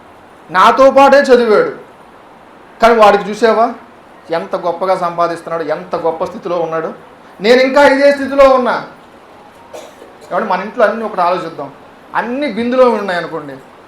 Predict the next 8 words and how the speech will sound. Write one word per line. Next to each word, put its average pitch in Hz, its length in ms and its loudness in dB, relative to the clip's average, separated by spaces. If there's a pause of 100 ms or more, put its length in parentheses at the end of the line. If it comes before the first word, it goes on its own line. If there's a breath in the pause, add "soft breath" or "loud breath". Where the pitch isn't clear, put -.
(140)
ఎలా 160 180 -4
తాగుతాం? 170 480 -8 (840)
అన్ని 262 380 0
గ్లాసులే 269 400 4
ఉన్నాయనుకోండి, 202 720 -2 (360)
ఏటిలో 262 360 2
నీళ్ళు 233 200 4
పడతాం? 190 480 -2